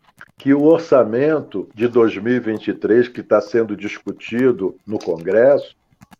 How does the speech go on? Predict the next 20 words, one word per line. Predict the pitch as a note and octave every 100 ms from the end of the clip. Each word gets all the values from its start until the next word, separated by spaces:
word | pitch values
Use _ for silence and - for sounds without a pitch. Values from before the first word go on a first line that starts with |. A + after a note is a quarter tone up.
| - _
com | -
o | F#2+
relator | G2 G2 F2 G2+
Marcelo | F#2 F2+ - F2+ E2+
Castro, | - F2+ C3 C3+ - - - _ _ _ - - _ _ _
só | - C#3 C#3+ E3+
previa | E3+ D#3 C#3 - G2+ A2+ C3+ D3
quatrocentos | D3 B2+ B2 - A2+ - A2 A#2 B2 C3 A#2+
reais | C#3+ C#3 G#2 G#2+ A2+
pra | - - G2 G2+
esse | G2 G#2 G#2+ - B2 -
pessoal. | - G#2 - B2 F2+ D#2+ - _ _ _ _ _ _ _
Então, | A2 G#2+ - A2 B2 D#3 - _ -
o | -
presidente | - B2 G2+ G2 F#2+ B2
Lula, | A#2+ C#3+ D3+ F#2 - _ _ -
como | B2 C#3 D#3 C#3+
um |
compromisso | C3+ A2+ A2 A2 F#2 F#2+ F#2 - F#2
de | F#2+ F2+ F2+